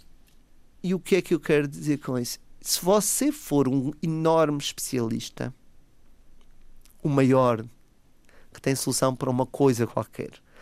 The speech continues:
você acredita que esse especialista está ao preço da chuva? Não está. E estou a falar da área da medicina. É engraçado que as pessoas na medicina põem restrições e não põem noutras áreas.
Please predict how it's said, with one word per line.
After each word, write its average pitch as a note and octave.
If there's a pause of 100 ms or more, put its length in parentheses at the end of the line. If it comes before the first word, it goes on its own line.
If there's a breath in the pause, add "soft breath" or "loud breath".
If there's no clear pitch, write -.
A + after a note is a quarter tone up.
(480 soft breath)
você C3
acredita C#3+
que C3+
esse C3+
especialista -
está A#2
ao A2+
preço -
da A#2
chuva? B2 (1400)
Não F3
está. - (1300)
E B2+
estou A2+
a G#2
falar G#2+
da G#2
área G#2
da G2 (280 soft breath)
medicina. B2+ (200 loud breath)
É -
engraçado B2
que -
as A#2+
pessoas - (180 loud breath)
na B2+
medicina B2
põem A#2+
restrições A2+
e A#2+
não A2+
põem A2+
noutras G2+
áreas. A2+